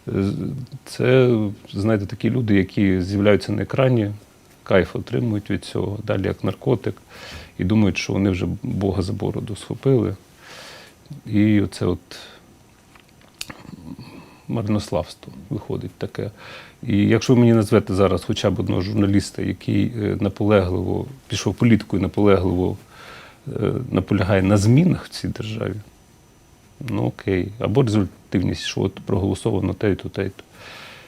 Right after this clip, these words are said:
Ну, я не бачу такого. Ні, ну, можна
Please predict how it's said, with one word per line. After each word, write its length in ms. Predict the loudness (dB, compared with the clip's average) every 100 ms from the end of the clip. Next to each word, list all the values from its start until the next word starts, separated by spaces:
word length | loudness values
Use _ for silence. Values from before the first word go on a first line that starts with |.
| -20 _ -8
Ну, 160 | -2
я 160 | 0 2
не 100 | 0
бачу 300 | -2 -6 -6
такого. 340 | -14 -10 -10 -10 -12 -18 _ _ _ 2
Ні, 120 | 2
ну, 200 | 4 0
можна 520 | -2 0 2 4 2